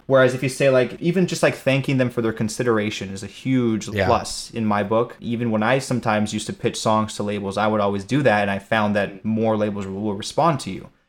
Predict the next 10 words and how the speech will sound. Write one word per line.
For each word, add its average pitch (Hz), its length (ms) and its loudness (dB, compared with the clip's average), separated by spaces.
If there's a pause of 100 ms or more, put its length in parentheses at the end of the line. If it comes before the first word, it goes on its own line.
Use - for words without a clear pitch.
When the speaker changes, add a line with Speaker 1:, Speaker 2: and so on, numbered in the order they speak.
(220)
Speaker 1:
if - 120 -8
you're 110 100 0
just 104 160 -2
Speaker 2:
Mm-hmm. 95 100 -2
Speaker 1:
genuine 113 440 2
and 98 120 -2
nice 101 280 -4
to - 100 -16
them. - 400 -12
Um, 98 460 -2